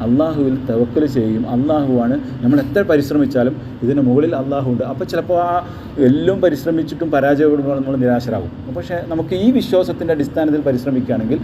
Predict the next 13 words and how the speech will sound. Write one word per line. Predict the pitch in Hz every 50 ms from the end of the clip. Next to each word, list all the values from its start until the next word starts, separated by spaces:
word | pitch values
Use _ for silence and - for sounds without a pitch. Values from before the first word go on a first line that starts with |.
| - - - -
അത് | 143 147
അള്ളാഹുവിൻ്റെ | 147 143 151 156 156 156 156 143 -
തീരുമാനമാണ് | 147 151 156 170 160 151 147 143 139 135 131 131 131
എന്ന്, | 131 127 139 156 - - - - - - - 120
എന്ന് | 123 143
മാറി | 156 139 123 123 123 127
നിൽക്കാൻ | 123 117 120 101
പറ്റും. | 101 - 127
അതുകൊണ്ടാണ് | 127 160 170 170 165 170 165 160
പറയുന്നത്, | 156 147 147 151 156 131
"അവൻ | 131 135 147 175 185
വിചാരിക്കാത്ത | 156 143 131 123 147 147 160 165 165 160 151 175 170 170 - -
വിധം | 170 147 147 147 160 -